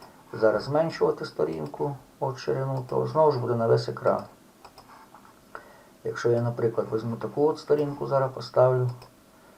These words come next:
то буде отака. Якщо я візьму, зменшу її, отак от, новини, наприклад, контакти, знову на всю висоту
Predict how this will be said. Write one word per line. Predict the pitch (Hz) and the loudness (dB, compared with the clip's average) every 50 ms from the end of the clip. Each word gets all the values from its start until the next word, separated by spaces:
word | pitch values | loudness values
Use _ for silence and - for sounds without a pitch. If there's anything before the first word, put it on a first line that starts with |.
| _ - - | _ -18 -14
то | - 113 | -12 -8
буде | 120 117 123 123 | -6 -2 0 2
отака. | 120 120 120 110 98 - - 104 101 | 2 2 0 -4 -4 0 0 0 0
Якщо | 98 98 98 - - 110 | 0 -4 -8 -6 -2 2
я | 110 110 | 2 2
візьму, | 107 107 104 107 104 107 104 | 2 0 -6 -8 -8 -8 -8
зменшу | 104 110 120 143 151 156 139 - - 156 | -6 -2 -2 0 0 0 -2 -4 -4 -2
її, | 151 147 143 143 143 143 135 - - - - - - - - - - - - _ _ _ _ _ - _ _ _ _ _ _ - - - - - - | -2 -2 -2 -4 -4 -8 -10 -14 -18 -20 -20 -20 -20 -20 -20 -20 -20 -20 -20 _ _ _ _ _ -20 _ _ _ _ _ _ -20 -20 -20 -20 -16 -16
отак | - - - 120 - - 120 - - | -16 -8 -2 0 0 0 0 -2 -8
от, | - - 110 | -10 -8 -6
новини, | 110 117 117 120 120 117 117 113 | -4 -4 -2 0 0 0 0 -2
наприклад, | 110 110 107 - 113 110 110 - - 104 - - | -4 -6 -6 -4 -4 -4 -4 -4 -6 -10 -8 -6
контакти, | - 113 107 - - 107 104 - - - 113 110 | -8 -8 -6 0 2 2 2 2 0 -8 -8 -4
знову | 120 131 151 160 151 139 | 0 0 2 2 0 0
на | 117 117 123 127 | 0 2 2 2
всю | 120 120 - - - 143 147 147 147 - - - - - - - - - - - - - - - | 2 0 -4 -4 0 0 0 0 0 -6 -14 -20 -20 -20 -20 -20 -20 -20 -20 -20 -20 -20 -18 -6
висоту | 123 117 113 - - 110 - - - 131 135 135 135 | -2 -2 -2 -2 -4 -8 -8 -2 -2 -2 0 0 -4